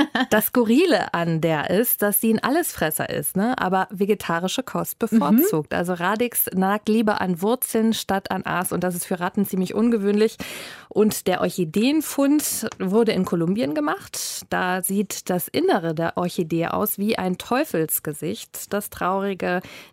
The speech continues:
Speaker 1: Telipogon diabolicus, ebenfalls erst gerade entdeckt, ähm,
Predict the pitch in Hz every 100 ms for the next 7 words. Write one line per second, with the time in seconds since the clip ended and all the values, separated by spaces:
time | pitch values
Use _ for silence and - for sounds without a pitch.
0 | - 220 214 208 202 - - 269 247 233
1 | 226 190 208 190 175 233 240 - 202 202
2 | - - 202 208 - 180 180 180 180 175
3 | 175 170 170 180 - - - 180 170 165
4 | 175